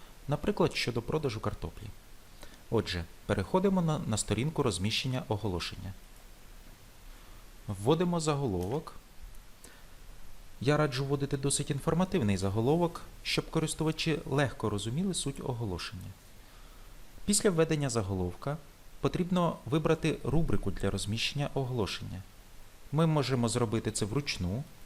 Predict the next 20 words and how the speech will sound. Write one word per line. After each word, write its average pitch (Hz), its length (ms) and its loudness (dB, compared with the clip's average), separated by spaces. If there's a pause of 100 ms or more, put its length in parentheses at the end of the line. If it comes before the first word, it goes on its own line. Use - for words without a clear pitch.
(840)
або 156 400 4 (120)
скористатись 143 760 2
системою 180 500 2
автоматичного 139 720 0
підбору 110 440 0
рубрик. 92 420 -4 (3000)
В 110 60 -2
даному 190 320 4
випадку 180 380 0
система 160 400 2
пропонує 151 460 0
єдину 143 400 4
рубрику 107 360 0
для 104 200 0
розміщення, 175 720 2 (540)
е, - 260 2
яка 135 260 2
нас 185 180 4
цілком 156 360 2
задовільняє. 98 720 2